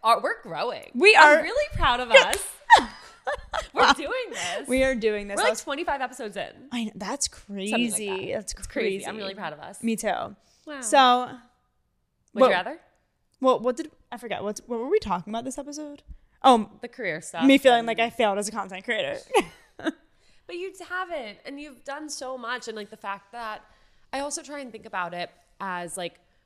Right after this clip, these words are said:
Speaker 1: we really do get to create our own schedule. And,
Speaker 2: I know.
Speaker 1: like, if we need to go to an appointment in the middle of the day or,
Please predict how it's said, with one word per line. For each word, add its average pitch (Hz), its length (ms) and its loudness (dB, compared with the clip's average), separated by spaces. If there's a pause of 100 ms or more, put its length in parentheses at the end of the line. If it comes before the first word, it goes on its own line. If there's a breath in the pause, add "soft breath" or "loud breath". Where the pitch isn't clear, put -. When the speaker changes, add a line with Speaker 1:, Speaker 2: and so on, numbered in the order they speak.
(180)
Speaker 1:
we 226 320 -8
really 202 380 -8
do 165 340 -10
get 156 180 -8
to 175 80 -14
create 160 300 -10
our 151 100 -10
own 147 180 -12
schedule. 135 680 -10
And, 180 320 -8
Speaker 2:
I 190 120 -2
know. 180 40 -6
Speaker 1:
like, 147 240 -10
if 170 180 -14
we 165 120 -14
need 156 140 -12
to 156 60 -20
go 160 80 -10
to 147 100 -10
an 151 80 -12
appointment 151 440 -14
in 143 140 -16
the 139 60 -16
middle 135 220 -10
of 131 60 -16
the 135 80 -14
day 127 500 -8
or, 131 360 -10